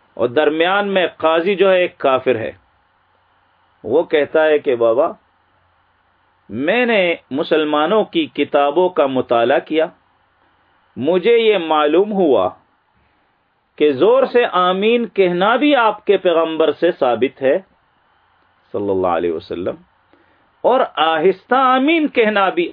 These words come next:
آپ ہی کے پیغمبر سے ثابت ہے صلی اللہ علیہ وسلم۔ آمین بالجہر بھی آپ کے پیغمبر کی سنت ہے،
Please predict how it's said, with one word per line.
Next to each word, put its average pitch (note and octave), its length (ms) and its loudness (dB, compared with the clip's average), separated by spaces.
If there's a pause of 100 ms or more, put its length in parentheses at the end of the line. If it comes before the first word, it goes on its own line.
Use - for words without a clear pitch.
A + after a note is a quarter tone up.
آپ G#3 460 0
ہی C#4 140 0
کے C4+ 180 0
پیغمبر G3 480 0
سے D#3 160 0
ثابت A2 460 -4
ہے - 120 -8 (1400)
صلی G#2 180 -8
اللہ F2 180 -4
علیہ C2+ 240 -6
وسلم۔ - 220 -16 (840)
آمین F3+ 600 0
بالجہر F3 560 0
بھی C#4 320 2 (1000)
آپ E3 360 -2
کے C4+ 120 0
پیغمبر A3+ 480 0
کی F3+ 160 0
سنت B2 500 -4
ہے، D3 240 0